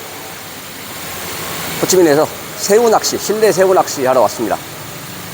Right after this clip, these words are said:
과연 얼마나 잡을지 한번 보겠습니다.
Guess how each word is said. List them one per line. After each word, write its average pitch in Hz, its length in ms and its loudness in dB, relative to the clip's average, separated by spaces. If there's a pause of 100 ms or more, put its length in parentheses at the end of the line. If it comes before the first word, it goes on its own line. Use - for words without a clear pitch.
(640)
과연 120 280 4 (1300)
얼마나 151 340 6
잡을지 123 640 0
한번 90 280 -4 (380)
보겠습니다. 151 480 4